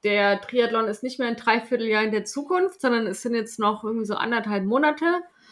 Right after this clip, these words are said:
Und, äh, wir hatten ja wahrscheinlich jeder eine mehr oder weniger andere Vorstellung, wie das Training oder die Form zum Stand jetzt sein wird oder auch nicht. Vielleicht ist es auch genauso wie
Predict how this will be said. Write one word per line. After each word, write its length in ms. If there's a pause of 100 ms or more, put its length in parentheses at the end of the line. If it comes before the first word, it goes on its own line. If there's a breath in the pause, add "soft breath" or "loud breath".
(520 soft breath)
Und, 960
äh, 320
wir 120
hatten 200
ja 120
wahrscheinlich 640
jeder 720 (160)
eine 260 (680)
mehr 200
oder 160
weniger 600
andere 340
Vorstellung, 1000
wie 540 (440)
das 200
Training 640
oder 280
die 120
Form 480
zum 460
Stand 380
jetzt 360
sein 280
wird 140
oder 220
auch 100
nicht. 220
Vielleicht 260
ist 100
es 140
auch 160
genauso 500
wie 320